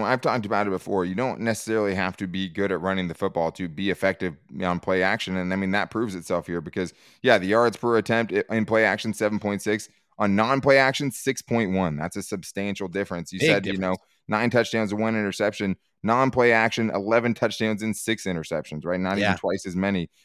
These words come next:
Speaker 1: And you have nine times as many touchdowns as interceptions when they're going play action. The thing that bothers me is that the Chargers are doing the exact amount of play action that they did last season when they had a very healthy offensive line for the most part. Obviously, besides Brian Bulaga, they had Storm Norton,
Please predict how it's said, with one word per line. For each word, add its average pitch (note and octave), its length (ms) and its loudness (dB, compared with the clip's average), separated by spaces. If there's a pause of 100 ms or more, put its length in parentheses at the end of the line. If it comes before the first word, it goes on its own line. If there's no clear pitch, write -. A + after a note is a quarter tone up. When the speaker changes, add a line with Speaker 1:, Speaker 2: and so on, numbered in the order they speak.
(100)
Speaker 1:
And G2+ 80 0
you G#2+ 80 6
have G2 80 4
nine A2+ 420 2
times G#2+ 340 4
as G2 100 -2
many G2 220 2
touchdowns F#2+ 440 0
as F2 180 -4
interceptions F2+ 500 -4
when F#2+ 140 -2
they're F2+ 120 -2
going F2+ 220 -2
play F2 180 -2
action. F#2 320 -6 (280)
The B2 60 -4
thing G3+ 180 -2
that D#3 120 4
bothers C3 340 4
me B2+ 140 0
is A#2 120 2
that G#2 120 -6
the - 80 -10
Chargers A2 340 0
are G2+ 60 -2
doing G#2+ 320 0 (260)
the B2 120 0
exact B2 440 2
amount B2 300 4
of A2+ 100 2
play A#2 180 4
action A2+ 420 0
that G#2 100 2
they A2+ 100 4
did G#2+ 220 2
last G#2 320 0
season G#2 360 -2 (200)
when F#3+ 180 2
they E3 140 4
had D#3 180 4
a D3 60 6
very C3+ 400 6
healthy A#2 360 2
offensive G#2+ 520 2
line G#2+ 180 2
for G2 160 -2
the F2+ 80 -2
most E2+ 240 -4
part. E2 200 -2
Obviously, F2+ 380 -4
besides E2+ 380 -6
Brian F2+ 260 -2
Bulaga, F2 440 -2
they E2+ 100 -4
had F2 160 -2
Storm F2 260 -4
Norton, F#2+ 300 0